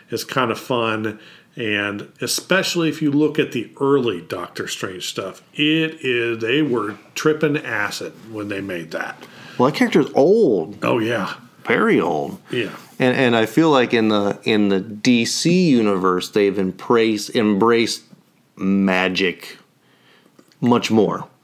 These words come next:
Speaker 1: In a different way.
Speaker 2: In a different way, right? So the, the D C Dark, like we were talking about, or <coughs> Shazam, you know, um, we, we found a weakness for Superman, right? It's magic.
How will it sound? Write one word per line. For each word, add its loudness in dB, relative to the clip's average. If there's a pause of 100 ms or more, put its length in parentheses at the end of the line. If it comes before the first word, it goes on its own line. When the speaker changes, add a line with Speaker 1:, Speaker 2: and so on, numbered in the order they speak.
Speaker 1:
In -6
a -4
different -4
way. -4
Speaker 2:
In 4
a 4
different 6
way, 0 (340)
right? 2
So 2
the, 2
the 2
D 2
C 0
Dark, 2
like 0
we 4
were 2
talking 0
about, 0
or 4
<coughs> 2
Shazam, 0
you 0
know, -2 (380)
um, 0
we, 0 (100)
we 0
found 2
a 4
weakness 2
for 0
Superman, 2
right? 2
It's -4
magic. -2